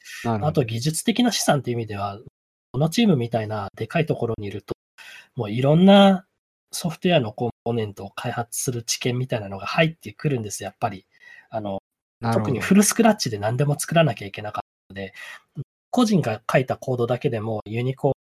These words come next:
Speaker 2: ンのひ-、文字列比較とか、あと、まあ、ユニコーン、まあ、
Speaker 1: おー。
Speaker 2: エンコーディング、デコーディングもい-、面倒見たりとか、あ、
Speaker 1: はいはい。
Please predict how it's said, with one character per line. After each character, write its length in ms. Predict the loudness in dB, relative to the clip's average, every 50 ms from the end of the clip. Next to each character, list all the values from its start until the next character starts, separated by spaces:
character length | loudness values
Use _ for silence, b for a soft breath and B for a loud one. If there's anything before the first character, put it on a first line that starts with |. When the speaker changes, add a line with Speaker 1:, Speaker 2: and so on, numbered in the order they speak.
| _ _ _ _ _ _ _ _ _ _ _ _ _ _ _ _ _ _ -8
Speaker 2:
ン 40 | -8
の 60 | -6
ひ-、 160 | -6 -8 -8 -4
文 160 | -4 -2 -2
字 160 | 0 0 -2
列 220 | -2 -2 -4 -6
比 80 | -8 -6
較 240 | -6 -6 -6 -6 -10
と 120 | -14 -14 -12
か、 260 | -10 -10 -10 -10 B B B B B -6
あ 80 | -6
と、 60 | -4 -4
ま 80 | -6
あ、 20 | -4
ユ 140 | -4 -2 -4
ニ 100 | -4 -4
コ 140 | 0 0
ー 20 | 0
ン、 20 | 0 -2 _ _ _ _
ま 120 | -4 -2
あ、 20 | -2
Speaker 1:
お 20 |
ー。 20 |
Speaker 2:
エ 40 | -2
ン 80 | -2 0
コ 100 | 0 -2
ー 40 | 0
デ 80 | 0
ィ 20 | -2
ン 20 |
グ、 80 | -2 -4
デ 100 | -4 -6
コ 160 | -6 -6 -4
ー 20 | -4
デ 60 | -4
ィ 20 | -4
ン 20 |
グ 120 | -4 -6
も 80 | -6 -6
い-、 160 | -6 -8 -12 _ -6
面 180 | -4 -4 -2
倒 120 | -2 -2 -4 -6
見 80 | -8
た 100 | -12 -12
り 80 | -12 -12 _
と 100 | -20 -10
か、 360 | -6 -6 -4 -4 -6 -6 B B B B B B B B B
あ、 60 | -8
Speaker 1:
は 20 |
い 0 |
は 0 |
い。 40 | -8